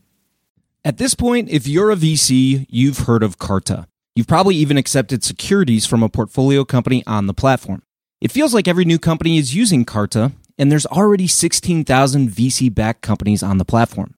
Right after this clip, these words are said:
They also offer tools and services for V Cs, like fund administration. Carta has an army of fund accountants delivering high-quality service and dedicated teams of engineers, constantly improving the functionality of their user-friendly investor platform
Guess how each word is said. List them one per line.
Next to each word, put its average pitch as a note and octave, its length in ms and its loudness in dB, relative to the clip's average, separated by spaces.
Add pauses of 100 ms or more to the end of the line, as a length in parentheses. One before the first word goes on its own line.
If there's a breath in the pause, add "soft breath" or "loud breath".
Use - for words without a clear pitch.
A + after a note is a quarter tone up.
(320)
They - 100 2
also B3 420 2
offer F3+ 280 0
tools F#3+ 380 0
and F#3+ 100 2
services C#3+ 460 0
for A#2+ 140 -2
V G#2+ 200 0
Cs, C3 560 2
like G#2+ 220 0
fund G2 320 -2
administration. G2+ 680 0 (420)
Carta A3 240 0
has G#3 200 2
an F3 160 0
army F#3+ 280 2
of F#3+ 100 0
fund D#3+ 180 0
accountants B2+ 520 -2
delivering A2+ 400 0
high-quality C#3+ 540 0
service G3 400 0
and - 180 0
dedicated A#2+ 480 0
teams D3 300 2
of G#2+ 120 -2
engineers, B2+ 800 0
constantly E3 580 -2
improving C3 560 2
the G2+ 80 0
functionality G#2 800 0
of F#2+ 180 -6
their F#2+ 120 0
user-friendly G#2+ 880 0
investor F#2+ 400 0
platform G#2+ 580 0